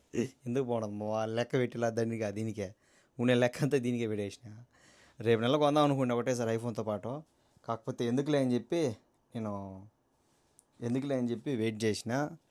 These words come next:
హలో, హలో, హలో, బ-, భలే వినపడుతుంది కదా? వెంకటేష్ న-, వెంకటేష్ నల్లంశెట్టి దేవుడికి నూట పదహారు రూపాయలు విరాళంగా ఇచ్చినందుకు ఆ దేవుడు సలసలగా వెలవెలగా చూడాలని చెప్పి, ఆ కుటుంబాన్ని వెలవెలగా చల్లగా చూడాలని చెప్పి ఆ దేవుడిని ప్రార్థిస్తున్నాను. Thank you, thank you so much.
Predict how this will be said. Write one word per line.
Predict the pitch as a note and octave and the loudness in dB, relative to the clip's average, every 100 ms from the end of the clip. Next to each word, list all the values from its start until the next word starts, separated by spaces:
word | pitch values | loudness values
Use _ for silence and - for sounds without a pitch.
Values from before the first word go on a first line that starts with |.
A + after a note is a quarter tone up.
| _ _ _ _ | _ _ _ _
హలో, | C#3+ D3 | -4 0
హలో, | D3 D3 | 2 0
హలో, | D3 D3+ D3+ - - | 0 0 0 -4 -2
బ-, | A#2+ B2 | 4 4
భలే | A#2+ B2 C3 | 6 4 6
వినపడుతుంది | C3+ C3+ B2+ | 4 2 -2
కదా? | A#2 C3 C#3 - _ - - - | -2 -4 -4 -10 _ -20 -18 -2
వెంకటేష్ | C#3+ D3+ D#3 | 0 2 0
న-, | D#3 - _ _ _ - _ _ | -2 -4 _ _ _ -20 _ _
వెంకటేష్ | B2+ C#3+ D3 C3+ | -2 2 2 4
నల్లంశెట్టి | B2 B2+ C#3 D#3+ | 2 0 -2 0
దేవుడికి | C3 C3 C3+ C3+ | 2 4 4 4
నూట | C3 B2 | 2 2
పదహారు | B2 B2 | 2 4
రూపాయలు | B2 D3 B2 | 4 4 4
విరాళంగా | A#2 A#2+ A#2+ | 4 2 0
ఇచ్చినందుకు | A2 A#2 B2 C#3 | -2 -2 -2 0
ఆ | D#3 | 0
దేవుడు | A2+ A2+ A2 | 2 0 -2
సలసలగా | A2+ A2+ A#2 C3+ | -4 -4 0 2
వెలవెలగా | A#2+ A2 A2+ | 4 4 0
చూడాలని | - A2 A2 A2 | 2 0 2 0
చెప్పి, | A2 - D#3+ - - - A#2 | -4 -6 -8 -18 -20 -8 -8
ఆ | |
కుటుంబాన్ని | - B2+ B2 A#2+ B2 | -2 2 4 4 6
వెలవెలగా | A#2+ A#2 A#2 A#2+ A2+ | 6 4 4 2 2
చల్లగా | A#2 | 2
చూడాలని | A2 A2 A2+ A2+ | 2 2 2 0
చెప్పి | - | 2
ఆ | D3+ | 2
దేవుడిని | A2+ A2+ | 4 2
ప్రార్థిస్తున్నాను. | G#2 G#2 G#2 - C3+ D#3+ | 2 -2 -4 -2 -2 -2
Thank | D#3+ A#2 A2+ | -4 -2 -2
you, | |
thank | A2+ G#2 | -2 -4
you | - | -4
so | |
much. | A#2+ | -6